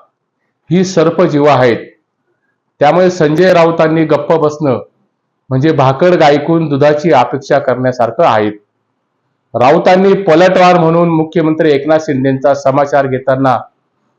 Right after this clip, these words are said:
वापरलेली भाषा ही मात्र निश्चितपणाने सभ्यतेच्या मर्यादा ही ओलांडणाऱ्या मर्यादा होतात. राऊत आप-, त्यावर म्हणतात,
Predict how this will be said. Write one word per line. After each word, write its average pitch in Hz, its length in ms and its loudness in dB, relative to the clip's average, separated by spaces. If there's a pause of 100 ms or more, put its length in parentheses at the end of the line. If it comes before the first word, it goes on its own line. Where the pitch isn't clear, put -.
(120)
वापरलेली 175 640 2
भाषा 147 380 0
ही 165 300 0
मात्र 151 400 0
निश्चितपणाने 139 1000 -2 (460)
सभ्यतेच्या 170 880 0
मर्यादा 151 520 2
ही 156 500 -2
ओलांडणाऱ्या 160 640 0
मर्यादा 131 380 0
होतात. 110 320 -2 (1200)
राऊत 151 420 2
आप-, - 400 -4
त्यावर 160 280 2
म्हणतात, 135 460 0